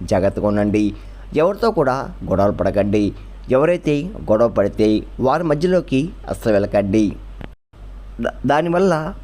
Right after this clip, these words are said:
మీకే నష్టం జరిగే అవకాశం ఎక్కువగా ఉంది. కాబట్టి జాగ్రత్తగా ఉండండి. ముఖ్యంగా పి ఎం అనే అక్షరంతో పేరున్న వారితో కొంచెం జాగ్రత్తగా ఉండండి.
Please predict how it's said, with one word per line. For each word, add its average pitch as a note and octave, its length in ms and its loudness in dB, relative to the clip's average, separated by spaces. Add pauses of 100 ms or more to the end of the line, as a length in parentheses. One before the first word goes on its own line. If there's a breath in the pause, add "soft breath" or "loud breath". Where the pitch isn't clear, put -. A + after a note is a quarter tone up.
మీకే F3 320 2
నష్టం D3+ 320 -2
జరిగే G#2 200 4
అవకాశం G#2 600 2
ఎక్కువగా G2+ 400 2
ఉంది. G2+ 440 2 (360 loud breath)
కాబట్టి A2+ 500 -2 (200)
జాగ్రత్తగా G2 480 0
ఉండండి. G#2 480 2 (300 loud breath)
ముఖ్యంగా E3+ 600 0 (320)
పి A3 240 0 (400)
ఎం C3+ 260 2 (320)
అనే C#3 120 2
అక్షరంతో C#3 640 0 (260)
పేరున్న G#3 280 2
వారితో A2+ 520 2 (160)
కొంచెం B2 420 0 (100)
జాగ్రత్తగా G#2 440 0
ఉండండి. G#2 480 2